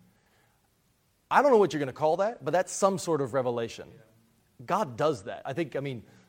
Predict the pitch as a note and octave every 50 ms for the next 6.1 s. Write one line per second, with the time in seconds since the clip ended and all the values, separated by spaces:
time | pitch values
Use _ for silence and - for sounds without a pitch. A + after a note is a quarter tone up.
0 | _ - D#3 F#3 G#3 G3+ F#3+ F3+ E3 D3+ C3 C#3 - - - - - A3+ B3+ B3+
1 | G#3+ D#3+ C#3 - - - - G2 F#2 - - _ _ _ _ _ _ _ _ _
2 | _ _ _ - E3 D3+ C3 F#3+ G#3 A3 - - G3+ - - - - D#3 D3 -
3 | - - - - - - - - _ _ _ - - C3+ B2+ B2 - - _ _
4 | _ _ _ _ _ _ _ - - - - - D3 - E3 D#3+ E3 D3+ B2 A2+
5 | - - - G3 F#3+ D#3 - - A#2+ A2 C3 A2+ - A#2+ A2 G#2 - F#2+ G2+ -
6 | - D2